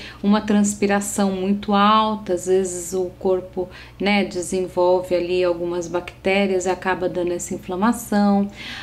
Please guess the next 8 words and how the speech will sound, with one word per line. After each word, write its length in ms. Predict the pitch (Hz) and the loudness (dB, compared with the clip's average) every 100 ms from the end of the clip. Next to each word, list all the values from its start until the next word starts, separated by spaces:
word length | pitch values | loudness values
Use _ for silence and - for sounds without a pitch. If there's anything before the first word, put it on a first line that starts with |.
| - | 0
Às 180 | 208 202 | 0 4
vezes, 380 | 226 233 202 220 | 4 4 2 4
ó, 420 | 214 202 - 175 | 4 4 2 4
homens 640 | 214 254 247 196 185 - | 6 6 6 4 2 -2
têm 180 | - 214 | 2 4
muito 320 | 202 214 208 | 6 4 4
nessa 320 | 202 208 202 | 4 4 2
região, 720 | 202 208 196 190 196 202 202 | 4 4 4 2 2 4 4